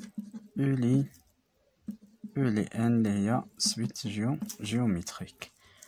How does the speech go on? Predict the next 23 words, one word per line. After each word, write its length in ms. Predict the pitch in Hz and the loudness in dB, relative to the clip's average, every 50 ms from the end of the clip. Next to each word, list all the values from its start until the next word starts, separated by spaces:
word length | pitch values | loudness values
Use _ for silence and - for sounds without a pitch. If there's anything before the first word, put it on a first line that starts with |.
| - - _ - - - | -20 -20 _ -16 -8 -2
نعم. 220 | 101 101 92 - - - - - - _ _ _ _ _ _ _ _ - - - - - - - - _ _ _ _ - | 0 0 0 -2 -4 -18 -20 -20 -20 _ _ _ _ _ _ _ _ -20 -20 -16 -16 -16 -16 -18 -20 _ _ _ _ -10
فقط 480 | - - - - - - 90 113 - - - - - | -8 -6 -6 -6 -6 -6 -8 -4 -4 -4 -4 -2 -4
إذن 260 | 123 87 101 110 107 | -4 0 2 4 4
هاد 120 | 110 127 143 | 4 4 2
السؤال 340 | - - - - - 143 143 | 2 0 0 0 0 2 2
اللي 120 | 135 135 | 2 2
كيعجبني 680 | 131 131 123 120 120 104 95 95 104 95 - 110 110 95 | 2 2 4 4 4 4 2 2 -2 -2 2 2 2 4
بزاف 320 | 95 92 107 127 123 - | 2 2 2 0 0 0
في 120 | - - | 0 0
هاد 120 | 104 101 107 | 0 2 2
الامتحان 800 | 98 95 95 82 95 - - - 95 - - 131 151 170 180 175 | 2 2 2 2 0 -2 -2 -4 -8 -4 0 2 4 4 6 4
وجيد، 840 | 165 147 120 110 110 98 101 135 156 160 143 143 160 170 170 - 170 156 143 135 127 117 113 | 4 2 2 0 0 0 2 4 4 4 6 4 4 2 2 0 0 2 2 4 4 4 6
نادرًا 580 | 113 120 147 175 196 185 160 131 131 131 143 147 | 6 6 6 6 6 6 6 4 6 6 8 8
ما 360 | 139 131 131 139 165 - - - _ _ - _ _ _ _ - | 8 8 8 8 6 4 4 -2 _ _ -20 _ _ _ _ -2
كيتطرح، 680 | - 113 110 - - - 147 - 135 143 - - - _ _ _ _ _ _ _ _ _ - | -2 -2 -2 -2 -6 0 2 4 4 4 2 -4 -20 _ _ _ _ _ _ _ _ _ -12
يعني 480 | - - 90 92 95 95 95 95 92 92 | -10 -4 -2 0 2 2 2 2 2 0
إذن 240 | 92 - 95 95 104 | 0 0 0 0 2
لا 120 | 135 131 | 2 2
بأس. 500 | 113 135 147 - - - - - - - - - - - - _ - - - - 113 110 - | 4 4 2 2 2 -4 -4 -4 -6 -10 -16 -20 -20 -20 -20 _ -14 -14 -14 -12 -10 -8 -6
يعني 400 | 95 92 87 87 87 95 101 - - - _ _ - - - _ _ _ _ - - _ - - | -4 -4 -4 -2 0 0 0 0 -2 -8 _ _ -20 -20 -20 _ _ _ _ -20 -20 _ -4 0
إذن 100 | 101 98 | 0 0
هذا 340 | 98 101 98 98 101 - - _ - | 2 2 4 4 4 2 0 _ -16
الفقرة 480 | - - - - - - 117 101 - | -16 -16 -14 -16 -10 -4 -4 -4 -4